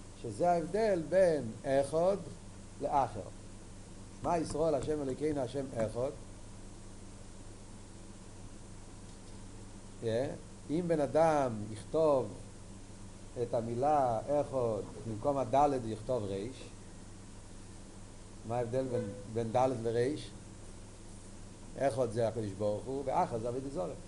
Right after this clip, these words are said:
מה ההבדל בין דלת לריש? נקודה. דלת וריש זה אותיות שהן אותו דבר, רק שיש נקודה אחת של חילוק. יא? אז, אז בנקודה אחת כתבת בספר תורה, או כתבת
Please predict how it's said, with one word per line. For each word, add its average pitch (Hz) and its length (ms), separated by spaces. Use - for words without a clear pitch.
מה 131 120
ההבדל 147 320
בין 135 160
דלת 147 260
לריש? 131 520
נקודה. 170 320
דלת 147 220
וריש 139 320
זה 151 80
אותיות 160 540
שהן 143 180
אותו 151 220
דבר, 139 420
רק 170 160
שיש 156 140
נקודה 185 400
אחת 214 240
של 170 120
חילוק. 196 280
יא? 131 120
אז, 127 540
אז 117 80
בנקודה 143 640
אחת 196 600
כתבת 240 440
בספר 170 460
תורה, 175 360
או 170 60
כתבת 180 360